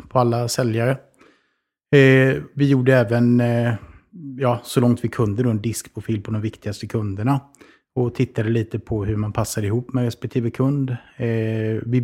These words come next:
bytte, eh, några kunder då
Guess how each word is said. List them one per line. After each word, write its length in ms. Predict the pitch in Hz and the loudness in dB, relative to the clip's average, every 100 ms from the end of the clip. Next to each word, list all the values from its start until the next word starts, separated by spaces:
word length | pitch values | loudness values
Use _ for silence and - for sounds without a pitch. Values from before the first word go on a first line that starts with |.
| 113 | -2
bytte, 600 | 135 - _ _ 127 135 - _ _ _ _ _ - | -6 -8 _ _ -2 -2 -4 _ _ _ _ _ -4
eh, 400 | 120 113 110 123 | -2 -2 -4 -2
några 460 | 127 120 104 113 | 0 0 0 -4
kunder 400 | 110 127 107 107 | -4 -4 -2 -2
då 200 | 107 104 | -4 -4